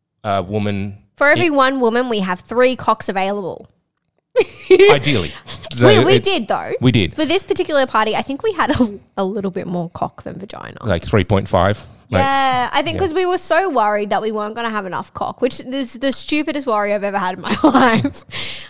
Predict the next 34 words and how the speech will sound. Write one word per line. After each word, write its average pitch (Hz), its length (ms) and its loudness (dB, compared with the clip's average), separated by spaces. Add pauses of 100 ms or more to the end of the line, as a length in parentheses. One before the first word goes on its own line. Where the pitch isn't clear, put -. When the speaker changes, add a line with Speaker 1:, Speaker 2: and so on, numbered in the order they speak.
Speaker 2:
Um, 220 240 -2
Speaker 1:
No, 196 160 4
sometimes 190 440 2
it's 76 120 -2
happened. - 420 -4
Speaker 2:
It 381 160 0
has, 247 440 -2
but 269 160 -4
it 214 320 -6 (160)
Speaker 1:
Like, 107 140 -2
there's 107 160 0
just 117 200 -2
not 107 160 4
enough 95 400 0 (540)
decent 101 360 -2
applications 82 600 -6
coming. 98 200 -6
Like, 120 120 0
we 160 120 4
could, 143 160 0
but 240 360 2
we - 60 4
could 208 140 0
Speaker 2:
Yeah. 208 140 -2
Speaker 1:
fill 147 160 4
it 92 100 2
if 87 120 -2
we - 80 2
Speaker 2:
We 349 40 4
could 339 80 4
Speaker 1:
just - 160 0
Speaker 2:
fill 453 240 2
it 302 40 -2
with 233 240 -4